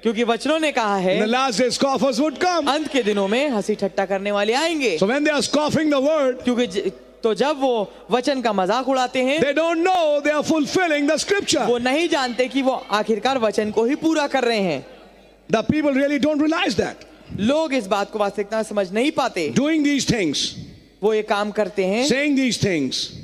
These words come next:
Speaker 1: इन बा-, कामों करने के द्वारा, बोलने के द्वारा
Speaker 2: they are fulfilling the scriptures.
Speaker 1: वो वचनों को पूरा कर रहे हैं।
Speaker 2: अपनी बेवकूफी दुनिया को सुना के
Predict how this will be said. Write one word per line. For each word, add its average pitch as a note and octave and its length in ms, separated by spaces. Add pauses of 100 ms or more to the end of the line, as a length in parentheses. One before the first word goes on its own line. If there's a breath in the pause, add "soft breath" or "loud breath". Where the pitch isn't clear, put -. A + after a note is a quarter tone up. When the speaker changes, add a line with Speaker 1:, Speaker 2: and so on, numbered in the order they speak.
(140)
Speaker 1:
इन A3+ 160
बा-, A3 180
कामों A#3+ 340
करने G#3 300
के G3 100
द्वारा, F3+ 300
बोलने A3+ 400
के F#3 120
द्वारा E3 420
Speaker 2:
they G#3 180
are - 100
fulfilling A3+ 480
the G#3 140
scriptures. F3 500
Speaker 1:
वो A3+ 120
वचनों B3+ 440
को G#3+ 160
पूरा G#3+ 340
कर G#3 160
रहे G#3+ 180
हैं। D3+ 320
Speaker 2:
अपनी F#3+ 260
बेवकूफी G3+ 500
दुनिया A3 340
को A3 120
सुना G3+ 320
के F3 440